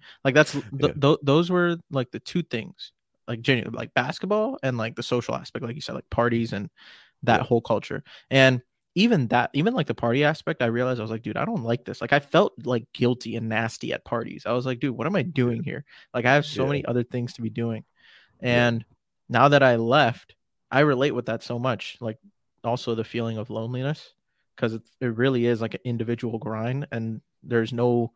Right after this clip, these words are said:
Speaker 1: no one to tell you when to submit an assignment or when to, like, um, tell you feedback on certain things. It's like, you're really all on your own, right?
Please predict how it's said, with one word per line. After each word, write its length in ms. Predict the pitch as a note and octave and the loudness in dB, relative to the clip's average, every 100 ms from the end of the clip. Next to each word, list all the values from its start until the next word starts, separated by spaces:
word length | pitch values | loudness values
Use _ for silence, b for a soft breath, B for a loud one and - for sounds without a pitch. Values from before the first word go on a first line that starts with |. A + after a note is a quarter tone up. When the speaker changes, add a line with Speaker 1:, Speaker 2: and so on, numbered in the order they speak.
| _ - | _ 0
Speaker 1:
no 80 | B2 | 2
one 160 | B2 | 2
to 60 | A2+ | 0
tell 240 | - A#2+ | -2 0
you 120 | A#2+ A#2 | 0 0
when 220 | A#2 A#2+ | -2 -2
to 60 | |
submit 380 | A2+ B2 A#2 A#2+ | -4 -6 -6 -4
an 100 | A#2+ | -6
assignment 520 | A2+ - B2 A#2 A#2 - | -8 -6 -4 -2 -4 -2
or 120 | A2+ | -4
when 280 | A2+ A#2 A#2 | -2 -2 -4
to, 380 | - B2 A#2+ A2+ B B B B | 0 2 2 0 B B B B
like, 420 | A#2 A2 - - _ _ _ _ _ - | 2 2 0 -14 _ _ _ _ _ -4
um, 520 | A#2 A2+ A2+ A2 - _ _ | 0 0 -2 -6 -12 _ _
tell 260 | - A#2+ A#2+ | -2 2 4
you 440 | A#2 A2+ A2+ A2 - | 4 0 -2 -4 -10
feedback 640 | - - B2 A2+ A#2 A#2 B2 | -10 -4 -2 0 0 0 -4
on 100 | A2 | -4
certain 260 | B2+ A#2+ | -4 -4
things. 220 | A#2 A#2+ | -4 -4
It's 160 | A#2 - | -4 2
like, 160 | C#3 B2 | 4 6
you're 120 | C#3+ C#3+ | 8 10
really 180 | A3 C#3 | 10 8
all 280 | A#2+ B2+ A#2 | 8 8 8
on 160 | A2+ | 4
your 120 | A2+ - | -2 -4
own, 260 | G#2+ G#2 - _ _ _ _ | -4 -4 -8 _ _ _ _
right? 320 | A#2+ A2 A2 | 2 4 2